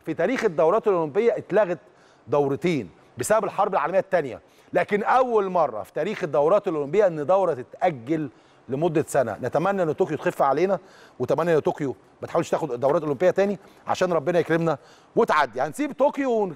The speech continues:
ونتكلم مع، مع المهندس هشام حطب، او يعني بيقول ح-، تصريح ليه المهندس هشام حطب رئيس اللجنه الاولمبيه المصريه.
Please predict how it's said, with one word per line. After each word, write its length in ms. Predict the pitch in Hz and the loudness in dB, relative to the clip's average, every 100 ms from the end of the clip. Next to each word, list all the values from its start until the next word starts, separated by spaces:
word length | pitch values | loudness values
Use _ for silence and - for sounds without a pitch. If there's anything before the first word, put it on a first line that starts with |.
| - | -8
ونتكلم 580 | 170 170 - 226 226 185 | -6 -6 0 2 2 2
مع، 260 | 175 139 | 0 0
مع 200 | 143 185 | 0 0
المهندس 300 | 175 147 175 | 0 -2 -4
هشام 140 | - 160 | -4 0
حطب، 360 | 180 190 117 | 0 0 0
او 280 | 104 123 113 - - - _ 135 | 0 -2 -4 -12 -20 -20 _ -2
يعني 360 | 156 131 120 - _ _ _ _ _ - | 0 0 -8 -18 _ _ _ _ _ -18
بيقول 360 | 139 214 196 | -8 -2 0
ح-، 180 | - - - 107 | 0 -8 -10 -8
تصريح 380 | 143 - 165 - | -8 -4 -4 -2
ليه 120 | 156 | -4
المهندس 280 | 180 135 160 | -2 -2 -2
هشام 140 | 165 139 | -2 -2
حطب 300 | 165 180 143 | 0 0 -2
رئيس 260 | 156 - | -4 -4
اللجنه 260 | 135 147 135 | -2 -2 -2
الاولمبيه 320 | 113 104 131 | -4 -4 -4
المصريه. 500 | 117 101 92 76 | -4 -6 -8 -10